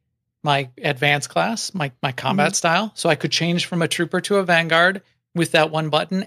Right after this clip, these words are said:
Speaker 1: and all of my abilities that I've selected, and I could have different ones
Speaker 2: And
Speaker 1: with
Speaker 2: your
Speaker 1: different
Speaker 2: gear.
Speaker 1: abilities. And all of my gear, a-, and all of my bars,
Speaker 2: Yep.
Speaker 1: all, where all the abilities are on my bars,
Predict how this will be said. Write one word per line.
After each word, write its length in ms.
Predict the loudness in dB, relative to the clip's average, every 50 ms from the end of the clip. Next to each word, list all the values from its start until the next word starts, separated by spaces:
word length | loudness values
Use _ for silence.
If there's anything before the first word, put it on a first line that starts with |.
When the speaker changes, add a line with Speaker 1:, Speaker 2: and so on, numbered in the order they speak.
| -2
Speaker 1:
and 500 | 0 2 4 6 6 4 4 2 0 -2 -4 _ _ _ _ _ _ _ _ 2
all 180 | 4 6 6 4
of 80 | 4 4
my 540 | 4 6 6 6 6 6 4 4 2 0 -4 -6 -6
abilities 540 | -2 0 2 2 2 2 2 0 -2 -2 -2
that 120 | 0 0
I've 140 | 0 0 0
selected, 540 | -2 -2 0 0 -2 -2 -4 -8 -10 -10 -10
and 120 | -4 -2 -2
I 60 | -2
could 140 | -2 0 0
have 160 | 0 0 0
different 280 | -2 -2 -4 -2 -4 -2
ones 140 | 0 2 2
Speaker 2:
And 100 | 2 2
Speaker 1:
with 100 | 2 0
Speaker 2:
your 80 | -2 -2
Speaker 1:
different 140 | 0 0 0
Speaker 2:
gear. 80 | 0 0
Speaker 1:
abilities. 360 | -2 -4 -6 -8 -10 -12 -12 _ _ _ _ _ _ _ _ _ _ _ _ _
And 340 | -4 0 0 2 2 2 4
all 160 | 4 4 2
of 80 | 0 0
my 120 | 0 -2 -2
gear, 440 | 0 0 0 2 2 0 0 -4 -10 _ _ _ _ _ _ _ _ _ _ _ _ _ _ _ _ _ _ _ _ -4
a-, 260 | -2 0 0 -2 -2 -4
and 200 | -2 0 2 4
all 160 | 4 4 4
of 100 | 2 2
my 120 | 0 2
bars, 680 | 4 4 4 4 4 2 0 -4 -6 -8 -8 -10 -12 -14 -10
Speaker 2:
Yep. 180 | -6 -4 -2
Speaker 1:
all, 220 | 0 2 0 0 0
where 200 | 0 2 4 4
all 120 | 4 4
the 100 | 4 2
abilities 420 | 2 2 2 0 0 0 0 0 2
are 120 | 2 2
on 100 | 2 0
my 120 | 0 0 0
bars, 360 | 2 2 2 2 0 -2 -4